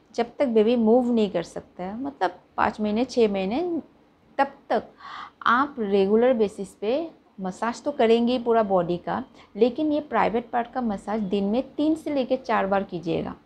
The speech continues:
क्योंकि तब newly born होता है ना, तो उन लोगों को ज़्यादा चाहिए ये सब चीज़। ठीक है, तब बड़े होने के बाद जब move कर सकेंगे, वो लोग और करने नहीं देगा ये सब चीज़।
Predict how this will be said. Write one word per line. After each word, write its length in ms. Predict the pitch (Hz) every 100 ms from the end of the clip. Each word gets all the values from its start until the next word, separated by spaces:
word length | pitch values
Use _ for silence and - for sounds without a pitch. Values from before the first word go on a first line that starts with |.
| _ -
क्योंकि 240 | 269 311 302 _
तब 320 | 277 240 214 - - _ _ _ _ - _ 214
newly 440 | 226 262 277 294
born 380 | 220 208 220 269
होता 240 | 233 196
है 120 | 196
ना, 140 | 233 359 - - - -
तो 60 | 285
उन 240 | - 262
लोगों 140 | 277 285
को 120 | 302
ज़्यादा 540 | 233 202 196 196 240
चाहिए 320 | 233 196 175
ये 180 | 170 165
सब 300 | 156 - 180
चीज़। 200 | - 92 - _ _ _ _ _ _ _ - _ _ - - - - - _ _ _
ठीक 140 | 302 302
है, 100 | 226
तब 220 | - 220
बड़े 240 | 208 220 277
होने 280 | 285 277
के 120 | 277 285
बाद 180 | 285
जब 160 | 294 269
move 220 | 240 262 -
कर 80 | 294
सकेंगे, 440 | 294 285 269 262
वो 160 | 269 233
लोग 180 | 240 254
और 140 | 269 262
करने 260 | 220 233
नहीं 200 | 247 220
देगा 220 | 175 165
ये 180 | 165 160
सब 220 | 160 160 -
चीज़। 240 | 160